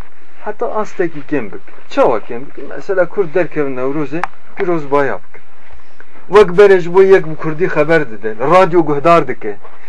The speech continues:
kasetek pêrey neyek. Ji bo vê ev e tabi, <coughs> yani bilindbûna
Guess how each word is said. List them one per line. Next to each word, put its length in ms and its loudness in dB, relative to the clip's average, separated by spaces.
kasetek 560 4
pêrey 420 2
neyek. 280 2
Ji 160 -4
bo 100 2
vê 180 4
ev 60 0
e 260 4
tabi, 320 2
<coughs> 720 2
yani 300 2
bilindbûna 600 0